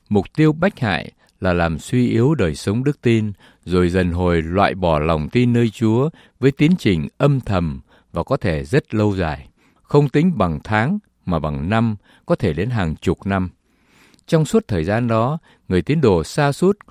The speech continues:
có thể vẫn giữ một hình thức tôn giáo nào đó, vẫn đi nhà thờ, nhưng đi cho có lệ, đi theo thói quen, hay đi vì bạn bè, đi để giữ thể diện,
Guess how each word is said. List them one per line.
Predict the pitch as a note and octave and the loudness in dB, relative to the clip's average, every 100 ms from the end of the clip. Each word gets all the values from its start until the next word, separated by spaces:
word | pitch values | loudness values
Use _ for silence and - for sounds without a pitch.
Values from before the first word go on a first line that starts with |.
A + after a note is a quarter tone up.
| - - | -12 -4
có | F#3 | -2
thể | G2+ | 0
vẫn | D2+ F#2+ D#3 D3 | -2 -2 -2 -2
giữ | C3 D#3+ G#3 | 0 2 2
một | F#3 G2 F2 | 0 -2 -2
hình | F#2+ E2 | -2 -4
thức | F3 - | -6 -4
tôn | D3 C#3 | -4 -2
giáo | C3 C#3+ F3 | -2 0 0
nào | A2 E2 | 0 0
đó, | D#2+ E2 A#2+ E3 - - A2+ | 0 0 0 -4 -10 -12 -2
vẫn | E3 F#3+ | 0 4
đi | E3+ | 2
nhà | C#3 F#2 | 2 0
thờ, | - F2+ D#2+ C2+ - _ _ - | 0 -2 0 -4 -10 _ _ -2
nhưng | A2+ A#2 G2+ _ _ | 0 2 -2 _ _
đi | G2+ G#2+ | -2 0
cho | - G#2+ | -2 -2
có | B2+ | 0
lệ, | B2 F#2 C2 G1+ _ _ _ | 2 2 0 -6 _ _ _
đi | G#2 | -6
theo | - G2+ | -4 -4
thói | G2 A2 A#2+ | -2 -4 -2
quen, | - G#2+ G2 F#2 - _ - | 0 0 0 -4 -12 _ -2
hay | C3 | 2
đi | C3 C3+ | 4 2
vì | G#2 F2 | 2 0
bạn | E2+ D2+ E2 | 0 -4 -4
bè, | F2 D#2+ C#2 C2 _ _ B2 | -2 -2 -4 -8 _ _ 0
đi | B2+ B2+ A2+ - | 2 2 -2 -6
để | E2 D2+ | -2 -2
giữ | C#2+ G#2+ F3 | -2 -2 -2
thể | - D#2+ C#2 | -2 -4 -4
diện, | E2 B1+ | -4 -4